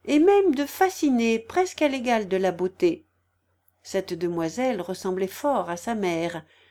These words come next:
aussi bien physiquement que dans sa mise, car elle n'aimait pas du tout à faire de la toilette.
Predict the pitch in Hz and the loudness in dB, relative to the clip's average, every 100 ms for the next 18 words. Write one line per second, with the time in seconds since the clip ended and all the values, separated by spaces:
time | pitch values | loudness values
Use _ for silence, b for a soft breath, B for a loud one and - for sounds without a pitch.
0 | b _ - 202 - 196 196 208 196 202 | b _ -2 -2 -2 -2 2 2 2 -6
1 | 185 185 180 190 254 226 175 180 233 233 | -10 -8 -2 0 0 -4 -4 -6 -4 -4
2 | 202 185 180 185 b b b _ - 208 | -2 -2 -6 -12 b b b _ -4 0
3 | 190 196 202 196 190 185 220 240 208 208 | 2 2 2 2 0 0 -2 0 -2 -8
4 | - 277 196 185 196 185 185 175 175 226 | -6 -2 0 0 -4 -2 -2 -4 -4 -4
5 | 175 - - | -4 -6 -12